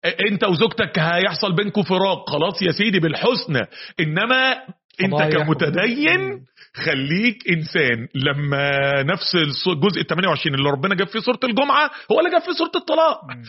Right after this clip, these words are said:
Speaker 1: زي ما ربنا اتكلم عن سنة الاجتماع، اتكلم عن سنة الفراق.
Speaker 2: مم.
Speaker 1: إنما لما تيجي <laughs> يعني تفترق بالمعروف.
Speaker 2: طيب يا دكتور حازم، في هنا سؤال ممكن كتير من الناس تسأله، يقول لك: "طب أنا مثلًا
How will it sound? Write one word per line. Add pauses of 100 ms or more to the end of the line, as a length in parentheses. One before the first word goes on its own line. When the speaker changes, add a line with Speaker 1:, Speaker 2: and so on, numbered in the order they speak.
(120)
Speaker 1:
زي
ما
ربنا
اتكلم
عن
سنة
الاجتماع،
اتكلم
عن
سنة
الفراق. (160)
Speaker 2:
مم. (320)
Speaker 1:
إنما
لما
تيجي (200)
<laughs>
يعني
تفترق (500)
بالمعروف. (280)
Speaker 2:
طيب
يا
دكتور
حازم،
في
هنا
سؤال
ممكن
كتير
من
الناس
تسأله،
يقول
لك:
"طب
أنا
مثلًا